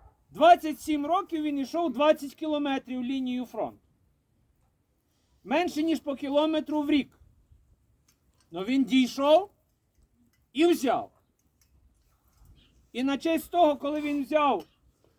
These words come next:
Бессарабію в тисяча вісімсот дванадцятому році, він бігом спорудив у Хотині храм на честь москальського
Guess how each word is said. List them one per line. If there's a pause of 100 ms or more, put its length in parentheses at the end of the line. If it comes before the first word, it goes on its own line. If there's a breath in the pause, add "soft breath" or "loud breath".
(140)
Бессарабію
в
тисяча
вісімсот
дванадцятому
році, (800)
він
бігом
спорудив
у
Хотині (420)
храм
на
честь (720)
москальського